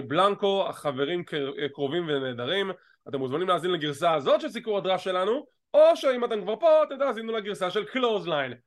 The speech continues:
לסיקור דראפט אלפיים עשרים ושלוש. את החלק הראשון כבר עשינו, אז היום אנחנו נתמקד רק בחלק השני, ונדבר על כמה דברים שקרו ב-Monday Night Raw. אז קודם כל, בואו נדבר קצת בכלליות על הפרק של Raw. הוא היה פילר,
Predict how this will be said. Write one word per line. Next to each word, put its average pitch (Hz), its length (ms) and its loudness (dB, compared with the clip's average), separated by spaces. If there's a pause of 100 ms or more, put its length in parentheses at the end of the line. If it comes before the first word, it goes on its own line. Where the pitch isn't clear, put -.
(120)
לסיקור 160 400 -6
דראפט 165 200 -6
אלפיים 156 260 -6
עשרים 151 180 -10
ושלוש. 160 340 -4 (280)
את 170 100 -6
החלק 220 340 -4
הראשון 208 320 -4
כבר 202 200 -2
עשינו, 220 540 -4
אז 165 80 -4
היום 190 160 -2
אנחנו 185 160 -2
נתמקד 180 360 -6
רק 175 100 -4
בחלק 165 340 -6
השני, 277 420 -6 (260)
ונדבר 233 320 0
על 226 120 2
כמה 220 260 2
דברים 190 300 0
שקרו 175 480 -4
ב-Monday 147 520 2
Night 117 220 -8
Raw. 147 260 4 (680)
אז 135 280 -4
קודם 277 240 4
כל, 254 380 6 (580)
בואו 285 140 4
נדבר 254 220 2
קצת 220 160 -4
בכלליות 190 420 0
על 180 60 0
הפרק 185 300 -6
של 170 120 -6
Raw. 147 240 2
הוא 277 100 2
היה 320 160 4
פילר, 202 400 -2